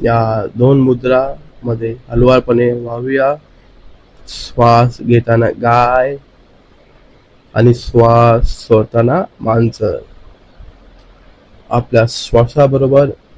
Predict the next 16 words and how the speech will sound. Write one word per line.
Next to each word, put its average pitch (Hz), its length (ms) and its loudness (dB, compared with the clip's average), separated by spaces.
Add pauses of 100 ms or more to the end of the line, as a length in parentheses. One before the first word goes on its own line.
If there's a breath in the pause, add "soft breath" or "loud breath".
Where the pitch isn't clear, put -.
(160)
आणखी 123 320 0
काही 123 380 0
वेळा 120 400 0
एक 120 200 -8 (440)
चालू 123 260 0
ठेवूया. 139 640 0 (1120)
श्वास 117 600 -2 (400)
घेताना 113 480 -2
गाय 131 760 0 (1200)
आणि 117 240 0
श्वास 117 720 2
सोडताना 113 880 -2 (140)
मांजर. 113 880 -8 (1500)
श्वास 110 680 -2 (220)
घेताना 113 420 -2 (280)
गाय 123 500 2